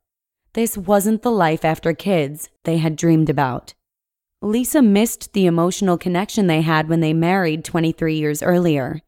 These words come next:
One evening, she sat across from Roger in their living room while he ate his dinner in front of the T V.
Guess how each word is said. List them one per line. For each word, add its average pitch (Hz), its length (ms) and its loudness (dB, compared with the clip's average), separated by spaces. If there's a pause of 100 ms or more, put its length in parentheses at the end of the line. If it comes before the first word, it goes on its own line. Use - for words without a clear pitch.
(500)
One 226 260 2
evening, 160 640 -4 (220)
she - 200 -2
sat 214 280 0
across 226 360 -4
from 226 200 0
Roger 165 360 0
in 165 80 2
their 156 120 0
living 202 360 2
room 147 420 0
while 160 240 2
he 170 240 0
ate 165 180 0
his 165 220 -2
dinner 175 300 2
in 151 100 0
front 151 160 -2
of 147 120 -2
the 147 80 -4
T 139 240 -4
V. 165 380 -2